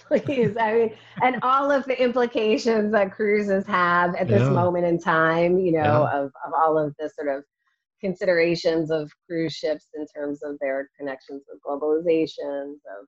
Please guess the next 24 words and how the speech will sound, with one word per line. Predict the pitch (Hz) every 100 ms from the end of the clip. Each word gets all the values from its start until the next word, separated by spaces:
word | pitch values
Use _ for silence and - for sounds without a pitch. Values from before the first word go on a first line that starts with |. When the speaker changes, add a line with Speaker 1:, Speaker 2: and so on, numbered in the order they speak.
| _
Speaker 1:
you | 143
know, | 110 -
pandemics, | 151 135 156 151 151 143 143 147 _ 147
of, | 139 139 139 139 -
you | 147 139
know, | 135 131 127 135 -
Speaker 2:
Yeah, | 104 120 -
Speaker 1:
yeah, | 151 131
Speaker 2:
yeah. | 101 117 131 - 147
Speaker 1:
all | 147
of | 143 139
Speaker 2:
Have | 156
you |
Speaker 1:
these | 170
Speaker 2:
seen | 226 220
Speaker 1:
things. | 196
Speaker 2:
Elizabeth | 175 175 180 156 -
Becker's | 127 160 143
book | 170 156 -
on | 151 135 139
cruise | 139 147 147
ships? | 160 160 - - _ _ _ _ _ _ _ _ _ - -
Speaker 1:
I | 240 262 277 285 277
actually, | 247 294 370 415